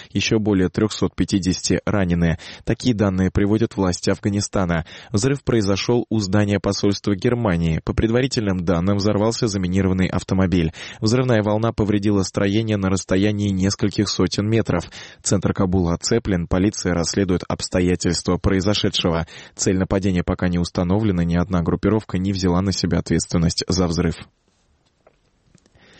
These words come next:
Британская полиция полагает, что исполнитель теракта в Манчестере Салман Абеди действовал в одиночку. Как сообщает газета "Гардиан", на это указывают результаты расследования.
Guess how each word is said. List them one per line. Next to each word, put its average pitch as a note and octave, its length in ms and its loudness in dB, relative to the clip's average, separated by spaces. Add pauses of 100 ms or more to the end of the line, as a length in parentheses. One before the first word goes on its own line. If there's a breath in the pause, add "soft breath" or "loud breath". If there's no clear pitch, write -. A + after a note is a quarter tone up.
(240 loud breath)
Британская A2 600 -2
полиция G2+ 540 0
полагает, F#2 540 0
что - 240 0
исполнитель G#2+ 540 0
теракта G2 440 0
в F2 80 0
Манчестере F#2 680 2
Салман G2 440 0
Абеди F#2 480 0 (220 loud breath)
действовал A#2 540 2
в G#2 80 0
одиночку. A2 560 0 (280 loud breath)
Как - 160 -4
сообщает F2+ 460 0
газета F2+ 420 0
"Гардиан", F#2+ 540 0
на A#2 160 2
это G#2+ 180 0
указывают A2+ 480 0
результаты G#2+ 440 -2
расследования. F2+ 800 0